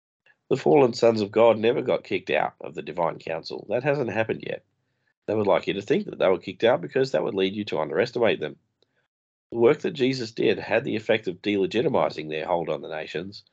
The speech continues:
but it did not remove them from their place or strip them of their power. Otherwise, you wouldn't have New Testament authors like Paul and John talking about them as realities in their day. That'll come at the judgment. However, because of what Jesus did, we now have a way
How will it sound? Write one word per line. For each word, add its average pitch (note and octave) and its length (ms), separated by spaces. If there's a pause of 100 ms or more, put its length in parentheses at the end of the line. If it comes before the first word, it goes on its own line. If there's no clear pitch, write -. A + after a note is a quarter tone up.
(500)
but - 100
it G2 100
did - 180
not G#2 200
remove C#3+ 400
them D#2+ 240
from D#2+ 180
their - 140
place F3+ 400
or E2 140
strip - 220
them B2+ 140
of G#2 120
their G2 140
power. - 380 (1000)
Otherwise, G2+ 480 (380)
you E2+ 140
wouldn't A#2+ 220
have F#2+ 220
New F2+ 160
Testament G2+ 400
authors E2 320
like D2+ 180
Paul F#2 280
and D2 80
John G2 340 (460)
talking A2 340
about F2 260
them D#2 120
as - 160
realities E2 520
in D#2 120
their D#2+ 180
day. - 340 (380)
That'll A#2 140
come C3+ 220
at - 80
the - 60
judgment. F#2 420 (200)
However, A#2+ 400
because A#2+ 480
of G#2+ 280
what A2 220
Jesus F2+ 340
did, B2+ 320
we G2+ 120
now B2 160
have A2 180
a G#2+ 60
way D#2+ 260